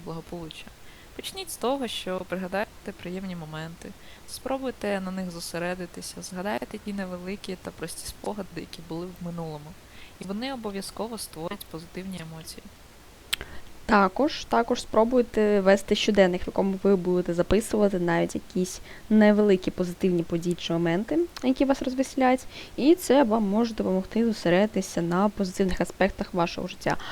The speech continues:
Speaker 2: Але мені ц-, така філософія не допомагає, тому що, е, якщо я щось уявляю, то мені це важко передати, е, на папері,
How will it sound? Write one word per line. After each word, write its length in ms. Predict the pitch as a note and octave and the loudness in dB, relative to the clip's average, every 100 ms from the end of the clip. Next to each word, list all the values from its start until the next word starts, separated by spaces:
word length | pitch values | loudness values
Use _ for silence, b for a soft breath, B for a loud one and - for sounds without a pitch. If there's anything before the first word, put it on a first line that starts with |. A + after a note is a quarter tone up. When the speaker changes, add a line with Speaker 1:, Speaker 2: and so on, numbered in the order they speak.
| B - | B -6
Speaker 2:
Але 400 | - A#3 C#4 C#4 | 2 6 8 8
мені 400 | B3 B3 B3 A#3+ | 6 4 4 2
ц-, 260 | A3+ - - - - - | -2 -8 -12 -16 -18 -8
така 380 | - G#3+ G#3+ G#3 | -2 0 2 2
філософія 540 | G#3 A3 A3 B3+ B3 A#3+ | 2 -4 -2 -4 -2 -2
не 60 | |
допомагає, 480 | A#3 B3 B3 E4+ E4 | -2 -2 4 8 8
тому 260 | - A#3+ B3 | 6 0 -2
що, 300 | - A#3 A3+ B B B - | 2 2 0 B B B -4
е, 320 | - G#3+ G#3+ G3+ - | 2 4 4 0 -4
якщо 300 | A3+ - C4 | -4 0 0
я 180 | A3+ A3 | 2 0
щось 480 | - G#3+ G#3 - G3+ | -2 -2 -2 -4 -4
уявляю, 640 | - A3 G#3 A#3 E4+ A4+ C4+ | 0 2 4 6 6 4 2
то 140 | A3+ | 2
мені 260 | A3 B3+ C#4+ | 2 2 0
це 220 | - A3+ | 0 0
важко 360 | G#3 B3 - | 4 4 2
передати, 580 | A3+ G#3+ G3 G3+ A3 - | -4 0 4 4 4 2
е, 100 | G3+ G3 B B - - G3 G3 | 2 0 B B -10 -2 2 4
на 80 | G#3 | 2
папері, 500 | A3+ A3 F#3 E3 | 0 2 4 4